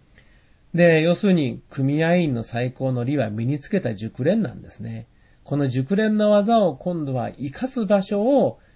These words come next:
いつも考えて、時代遅れにならないように上手に転換さ、時代とともに転換させていくのが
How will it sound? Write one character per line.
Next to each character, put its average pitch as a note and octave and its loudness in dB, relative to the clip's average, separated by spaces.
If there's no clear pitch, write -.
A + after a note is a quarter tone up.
い C#3+ -6
つ - -4
も D#4 0
考 C3+ -2
え G#2+ -2
て、 A2 -8
時 A2+ -6
代 C3 4
遅 C3+ 2
れ A#2 0
に A2 -4
な A2 -2
ら C3 0
な B2+ 2
い A#2 0
よ A2 -2
う - -4
に G#2+ -4
上 A#2+ 0
手 E3+ -2
に G3+ 0
転 B2+ -4
換 C3 0
さ、 C#3+ -10
時 C3+ -6
代 C#3 4
と C#3+ -2
と D3+ -2
も C3+ -4
に G#2+ -6
転 C#3 -4
換 D3 -4
さ C#3+ -4
せ - -14
て D3 -4
い C#3+ -2
く A3 -8
の D4 -4
が G3 -2